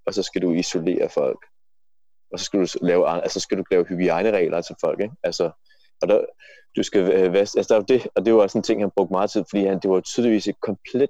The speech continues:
mysterium for ham. Altså, han fattede det ikke, hvorfor at, øh,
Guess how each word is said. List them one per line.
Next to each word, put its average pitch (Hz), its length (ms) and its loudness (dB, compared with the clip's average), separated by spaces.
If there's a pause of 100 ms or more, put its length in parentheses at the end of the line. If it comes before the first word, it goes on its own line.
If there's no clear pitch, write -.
mysterium 95 480 -2
for 85 120 0
ham. 85 160 -4
Altså, 92 180 -4
han 101 160 -4 (280)
fattede 117 320 0
det 95 80 2
ikke, 85 200 -2 (500)
hvorfor 98 280 0
at, 92 260 0
øh, 85 240 2